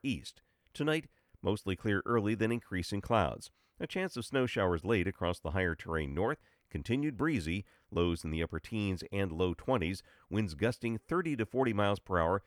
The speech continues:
diminishing after midnight. Tuesday, mostly cloudy. Periods of light snow increasing over the higher terrain north, one to three inches,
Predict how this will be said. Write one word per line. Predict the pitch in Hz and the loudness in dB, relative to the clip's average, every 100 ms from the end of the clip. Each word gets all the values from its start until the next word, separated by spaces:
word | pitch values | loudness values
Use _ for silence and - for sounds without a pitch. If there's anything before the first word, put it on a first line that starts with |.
| _ | _
diminishing | - 107 101 90 92 90 - | -2 2 2 0 -4 -6 -6
after | 123 117 - | -6 -6 -4
midnight. | 85 95 73 58 50 _ _ _ _ _ | -2 0 -2 -6 -12 _ _ _ _ _
Tuesday, | - 208 180 90 90 107 _ _ | -8 -6 -2 0 0 -2 _ _
mostly | 87 92 - 117 | -4 -2 -2 -2
cloudy. | 113 92 62 50 _ _ _ _ | 2 2 2 -6 _ _ _ _
Periods | - 180 165 95 | -4 0 2 0
of | 76 | -4
light | 69 107 123 | 2 0 0
snow | - 113 110 | 0 2 2
increasing | - 147 - 95 - 80 | -2 -8 -2 -4 -2 -4
over | 78 | -2
the | 76 | -2
higher | 76 98 85 | 0 0 0
terrain | - 90 87 78 | 0 0 0 2
north, | 107 87 - _ _ | 2 0 -2 _ _
one | - 87 92 | -2 0 2
to | |
three | 78 98 90 | -2 0 0
inches, | 110 - 90 | 0 0 -4